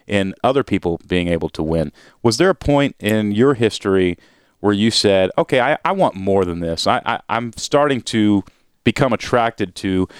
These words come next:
helping other people win the day"? And I kn-, and I know that I'm asking you to brag a little bit,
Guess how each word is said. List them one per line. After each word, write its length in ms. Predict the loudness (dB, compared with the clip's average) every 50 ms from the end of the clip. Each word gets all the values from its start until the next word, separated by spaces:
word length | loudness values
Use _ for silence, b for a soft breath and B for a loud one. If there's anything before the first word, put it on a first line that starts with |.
| B B B -2
helping 360 | -2 0 0 0 -2 -2 -2 -2
other 240 | -2 0 0 0 -2
people 540 | 0 0 -2 -2 0 0 0 0 0 -2 -4
win 200 | -2 -2 0 0
the 100 | 0 -2
day"? 200 | -2 0 0 0
And 140 | 0 0 0
I 60 | 0
kn-, 120 | 0 0 0
and 140 | 0 0 0
I 60 | 0
know 280 | 0 2 2 2 4 4
that 100 | 4 4
I'm 80 | 2 2
asking 300 | 0 0 -2 -4 -4 -2
you 120 | 0 0
to 80 | 0 -2 -4 -10 _
brag 280 | -2 0 2 2 2 2
a 60 | 2
little 140 | 2 2 2
bit, 320 | 2 2 2 2 2 b